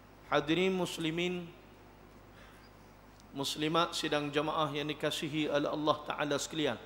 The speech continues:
Di awal mukaddimah tadi, kita telah membaca beberapa ayat daripada Suratul Waqiah. Ayat yang pertama sehingga ayat yang kedua belas.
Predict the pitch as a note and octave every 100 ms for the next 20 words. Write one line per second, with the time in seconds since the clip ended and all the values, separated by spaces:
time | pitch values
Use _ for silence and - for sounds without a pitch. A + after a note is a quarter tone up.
0 | - - - - - - - - - -
1 | - - - - - - D#3 C#3 C#3+ D3
2 | D3+ - D3+ D3+ E3 D#3 C#3+ D#3 E3 F3
3 | D#3+ D3+ E3 - D#3+ D#3 D#3 D#3 E3 -
4 | F3 E3 D#3 D3+ D3+ - E3 C#3+ G#2+ -
5 | - - - - - - - - - -
6 | - - - D3+ E3 F3 - - C#3+ D3
7 | C#3 D#3 D#3+ - F3+ E3 D#3 F3 E3+ D#3+
8 | F#3 D#3 B2 - - - - - - -
9 | - - - - - - C#3+ D#3 E3 D3+
10 | D3 D#3 E3 E3 F3 E3 - D#3+ D#3 D#3+
11 | E3 E3+ E3 D#3 D#3 E3+ D3+ D#3 D3+ B2+
12 | - -